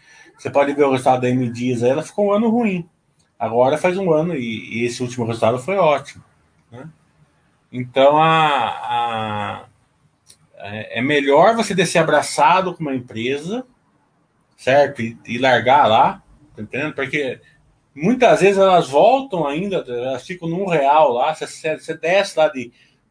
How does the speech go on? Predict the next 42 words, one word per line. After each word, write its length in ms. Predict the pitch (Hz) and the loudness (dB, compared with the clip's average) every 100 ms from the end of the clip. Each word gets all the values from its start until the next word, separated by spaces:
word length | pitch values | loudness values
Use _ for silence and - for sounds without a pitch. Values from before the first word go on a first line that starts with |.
| _ | _
você 120 | - | -14
desce, 340 | 156 196 170 - | -2 0 0 -2
Cielo, 360 | 214 160 113 | 0 2 0
quarenta 500 | 101 143 156 208 220 | -6 -4 -2 -4 -2
reais 520 | 202 160 160 196 196 - | -2 -2 -2 -2 -4 -4
pra 160 | 208 | -6
três 420 | - 143 123 117 | -6 -12 -10 -12
que 80 | - | -18
tá 160 | 113 110 | _ -18
hoje, 340 | 98 92 - _ _ _ _ _ - - | -18 _ -20 _ _ _ _ _ -20 -20
tá 60 | - | -20
entendendo? 400 | 104 101 131 143 | -16 -6 -4 -4
Não 580 | 104 _ _ _ _ _ | -8 _ _ _ _ _
tem 140 | 208 | -4
problema, 500 | 220 190 131 120 101 | -2 0 2 2 0
de 60 | 120 | -4
vez 160 | 180 | -2
em 100 | 220 | -2
quando 380 | 220 220 254 240 | 0 0 2 0
você, 140 | - 220 | -2 0
ah, 280 | 247 240 185 | 2 2 2
vou, 440 | 220 220 165 - _ _ _ _ | 0 0 -2 -6 _ _ _ _
eu 80 | 175 | -6
não 120 | 185 | -2
vou 400 | 180 190 175 143 | 2 4 4 4
jogar 280 | 147 160 160 | 2 2 2
na 60 | 156 | 2
loteria, 440 | 151 - 123 175 | -2 -2 -4 -4
eu 40 | |
vou 80 | 180 | -6
jogar 200 | 175 175 | -2 -2
um 40 | 170 | -2
pouquinho, 280 | 170 165 | -6 -8
eu 100 | 143 | -10
jogo, 420 | 135 147 143 143 123 | -4 -2 -2 -6 -10
eu 60 | |
compro 260 | - 151 160 | -8 -8 -6
duzentas 400 | 151 147 147 147 | -4 -2 -2 -4
ações 260 | 143 135 | -4 -4
da 60 | 139 | -6
Cielo 440 | - - 120 117 | -8 -6 -6 -6
lá. 180 | 104 104 | -10 -12